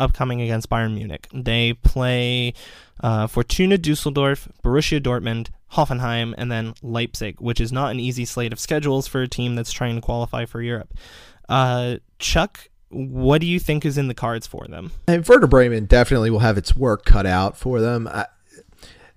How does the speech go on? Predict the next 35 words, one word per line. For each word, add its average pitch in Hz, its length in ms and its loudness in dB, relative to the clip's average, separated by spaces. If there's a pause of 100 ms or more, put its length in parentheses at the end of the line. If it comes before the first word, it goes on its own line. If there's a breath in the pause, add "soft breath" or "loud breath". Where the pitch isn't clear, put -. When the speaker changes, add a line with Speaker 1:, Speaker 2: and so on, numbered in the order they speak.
(400)
Speaker 2:
I, 147 60 -6
the, 147 280 4
the 135 180 4
opponents 127 500 6
that 135 120 0
they 113 120 4
have 107 280 0
coming 104 360 -2
up 90 320 -4
are, 104 220 -8
are 113 140 -2
not 135 260 0
going 123 320 -2
to 110 100 -6
make 98 260 -6
things 98 280 -8
easy, 80 300 -8
for 82 160 -12
sure. 87 420 -10 (380 loud breath)
Uh, 101 220 -8 (180)
but 139 100 8
I 139 140 2
do 165 400 -4
really 131 440 0
admire 107 760 -4
the 98 80 -10
job 98 260 -6
that 104 120 -8
Florian 110 360 -8
Kohfeldt 107 400 -8
has 92 240 -8
done 120 320 -4
with 104 140 -6
this - 240 -8
team. 92 400 -8